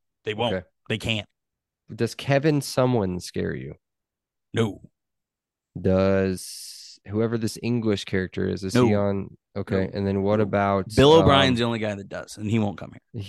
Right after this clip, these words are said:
Speaker 2: Yeah, I don't see him going to Purdue.
Speaker 1: Nope.
Speaker 2: Maybe, though,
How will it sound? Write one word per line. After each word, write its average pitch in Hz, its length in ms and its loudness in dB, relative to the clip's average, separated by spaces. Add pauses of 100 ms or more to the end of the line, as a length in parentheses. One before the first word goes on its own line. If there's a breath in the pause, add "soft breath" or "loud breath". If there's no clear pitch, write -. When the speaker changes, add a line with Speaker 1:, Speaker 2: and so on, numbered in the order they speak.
(120)
Speaker 2:
Yeah, - 60 -14
I - 200 -20
don't - 140 -20
see - 160 -20
him - 180 -20
going - 180 -20
to - 60 -20
Purdue. 104 560 -18 (760)
Speaker 1:
Nope. 107 140 -14 (800)
Speaker 2:
Maybe, 131 480 2
though, 117 440 0